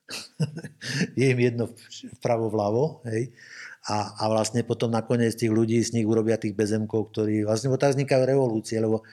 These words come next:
ak to dovolíme, tak potom zase skôr či neskôr sa vrátime do Ruska <laughs> na prelome storočí, kde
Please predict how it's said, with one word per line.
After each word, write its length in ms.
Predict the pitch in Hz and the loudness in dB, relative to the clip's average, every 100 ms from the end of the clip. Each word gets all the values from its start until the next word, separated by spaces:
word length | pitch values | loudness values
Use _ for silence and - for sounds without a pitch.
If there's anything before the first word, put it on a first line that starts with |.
| - - | -20 -6
ak 160 | 131 123 | -4 0
to 60 | 175 | 4
dovolíme, 680 | 151 139 135 135 135 170 165 | 6 6 4 2 2 0 0
tak 160 | 123 - | -4 -2
potom 260 | 131 139 | -2 2
zase 300 | 127 135 131 | 2 2 0
skôr 240 | - 135 123 | 0 0 2
či 100 | 131 | 0
neskôr 380 | 120 131 123 | 2 2 0
sa 240 | 120 113 117 | 0 -2 2
vrátime 560 | 113 117 127 120 113 - - - - _ _ | 2 2 0 0 0 -4 -18 -18 -18 _ _
do 160 | 113 113 | 0 2
Ruska 320 | 117 - 117 - - - - 160 | 0 -2 -6 -6 -10 -18 -8 -6
<laughs> 500 | - - 156 185 127 | -6 -4 0 0 -2
na 60 | - | -2
prelome 340 | 131 135 131 | 0 2 2
storočí, 560 | 123 - 113 117 - 117 | 0 0 0 2 0 0
kde 220 | 113 101 | 2 0